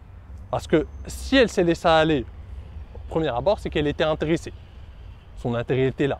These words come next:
Si elle n'était pas intéressée, elle ne viendrait pas jusqu'à chez lui. Elle avait tout le temps pour à chaque fois, à chaque niveau, à chaque étape, elle avait tout le temps pour finalement revenir sur sa décision. Par exemple, au moment où il l'invite chez lui, elle pouvait,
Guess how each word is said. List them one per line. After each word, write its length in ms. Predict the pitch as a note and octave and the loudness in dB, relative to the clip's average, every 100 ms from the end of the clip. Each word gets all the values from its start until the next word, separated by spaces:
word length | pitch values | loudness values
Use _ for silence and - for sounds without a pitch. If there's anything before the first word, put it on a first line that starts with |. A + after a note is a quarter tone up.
| - | -8
Si 180 | - A#2+ | -10 -6
elle 60 | |
n'était 180 | G#2 B2 | -4 -6
pas 200 | - G3 | 4 4
intéressée, 480 | E3+ B2+ A2+ - F3 - - - - | 4 0 -2 -2 -4 -6 -18 -18 -2
elle 140 | B2+ | -2
ne 60 | A2+ | 0
viendrait 280 | C3+ D3 D3+ | 0 0 2
pas 160 | E3+ | 2
jusqu'à 260 | C#3+ - B2 | 0 -2 -4
chez 120 | - | -2
lui. 140 | A#2+ | 2
Elle 80 | F3+ | 4
avait 180 | C#3+ C#3+ - - | 4 2 -4 6
tout 180 | D4+ D4+ | 8 8
le 120 | F#3+ | 4
temps 240 | - A#3 | 0 -2
pour 180 | A3 D3+ | 0 -2
à 40 | |
chaque 220 | C#3 D3+ - | -2 -4 -4
fois, 260 | - G3 - - - - | 0 0 -2 -18 -6 -4
à 80 | |
chaque 200 | - A#3+ - - - - | 0 0 -2 -14 -16 -4
niveau, 320 | D#3 F#3+ D3+ A3 | 2 4 4 2
à 40 | |
chaque 220 | - F#3 | 0 -4
étape, 360 | F3 - B3 - - - - | -4 -2 -6 -8 -20 -20 -4
elle 120 | C3 | 0
avait 160 | C3 D3 | 2 0
tout 220 | - B3 | 0 0
le 80 | A3 | 0
temps 280 | - E3 A3 | -2 -4 -4
pour 360 | - G#3 E3+ - - - - | 2 2 2 -4 -18 -20 -18
finalement 760 | - E3+ D3 B2+ B2+ E3+ A#2+ G#2 - - - - - - - - - - | -4 0 2 0 0 0 -2 -8 -18 -20 -20 -20 -20 -20 -20 -20 -14 0
revenir 380 | C#3+ D#3 F3+ | 2 2 0
sur 160 | - C#3 | -2 -2
sa 120 | D3 | -2
décision. 400 | C3 C3+ C#3+ A#2 - | -2 -4 -6 -8 -10
Par 120 | - A2 | -6 -4
exemple, 340 | A2 C#3 C3+ | -2 -4 -2
au 60 | B2+ | -2
moment 320 | B2+ C#3 B2+ - - - | -2 -2 -4 -8 -20 -6
où 60 | B2+ | -2
il 100 | C3 | 0
l'invite 420 | B2+ B2+ C3+ - - - - - | 2 0 -2 -6 -18 -18 -18 -14
chez 200 | - A#2 | -6 -4
lui, 260 | A2+ A#3 B3 - | -2 -2 -4 -6
elle 140 | A#2+ | -6
pouvait, 340 | - C3+ D3+ | -4 0 0